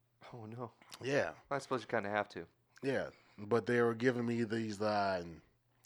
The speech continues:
Speaker 2: no shit pills, you know? Like, I couldn't take a shit. They called 'em stool softeners, but I don't, I mean, they cl-, they, they clogged me up. So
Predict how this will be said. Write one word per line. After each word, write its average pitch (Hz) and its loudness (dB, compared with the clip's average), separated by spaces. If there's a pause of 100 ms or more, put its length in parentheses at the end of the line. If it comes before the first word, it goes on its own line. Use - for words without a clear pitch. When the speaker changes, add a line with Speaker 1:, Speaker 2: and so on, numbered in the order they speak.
(180)
Speaker 2:
no 117 2
shit - 4
pills, 85 0 (580)
you 117 -4
know? 127 2 (340)
Like, 104 -2 (200)
I 107 -6
couldn't 107 2
take 127 0
a 101 0
shit. 127 2 (520)
They 101 -8
called 113 4
'em 85 -8
stool 110 -2
softeners, 131 0
but 104 0
I 104 6
don't, 110 2 (200)
I 104 -8
mean, 104 -8
they 104 2 (180)
cl-, 101 -10
they, 107 0
they 101 -2
clogged 120 6
me 120 2
up. - -2 (320)
So 107 4